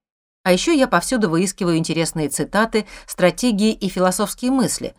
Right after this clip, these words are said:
которые можно включить в аффирмации. Каждое заинтересовавшее вас высказывание или философскую мысль,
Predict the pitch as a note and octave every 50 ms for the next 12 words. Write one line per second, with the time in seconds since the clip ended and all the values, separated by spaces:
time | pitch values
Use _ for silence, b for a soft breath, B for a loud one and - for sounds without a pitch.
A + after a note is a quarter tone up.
0 | _ _ _ - E3+ D#3 - D#3+ D3+ C#3+ C#3+ E3 G3 G3+ F3 E3+ D3+ - D#3+ D3
1 | - - D#3+ - D3+ D#3 D#3+ - F3 E3+ D#3+ B2 A2+ A2+ - - - - - _
2 | _ _ _ _ _ _ _ - A3 G3+ F3 C#3+ D#3+ D#3+ D3 D#3+ D#3 D#3+ - D3+
3 | D3 - F3+ D#3+ E3+ D#3+ D#3 - - D#3 C#3+ D#3+ D#3 D3+ - D#3 D3 - - F#3+
4 | G3+ G#3 E3+ D3 C#3+ C#3+ C#3 C3+ C3+ C3 B B B B _ F#3+ F#3 F3 E3 D#3
5 | - E3+ D#3+ D#3+ - - E3+ - - - F3 D#3+ F3+ G3 G3+ F3 - - C#3+ C3